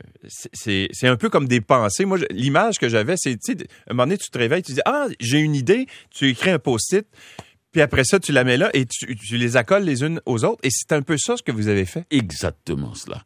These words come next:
Speaker 1: Ouais.
Speaker 2: C'est-à-dire que, euh, nous avons des idées. Je crois, les gens, beaucoup de gens me disent, « Monsieur Laferrière, je n'arrive pas à écrire un livre. » Bien sûr,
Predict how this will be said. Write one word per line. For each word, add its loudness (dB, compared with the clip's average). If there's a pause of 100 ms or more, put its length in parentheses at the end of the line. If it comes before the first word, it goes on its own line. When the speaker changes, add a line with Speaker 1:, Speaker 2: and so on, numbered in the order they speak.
(160)
Speaker 1:
Ouais. -6
Speaker 2:
C'est-à-dire 2
que, 2 (360)
euh, -8 (120)
nous 4
avons 2
des 0
idées. 0
Je 0
crois, 0
les 0
gens, 0
beaucoup 0
de 0
gens -2
me -2
disent, « -10
Monsieur -8
Laferrière, -4
je -4
n'arrive -4
pas -4
à -2
écrire -4
un -4
livre. » -6
Bien 0
sûr, -2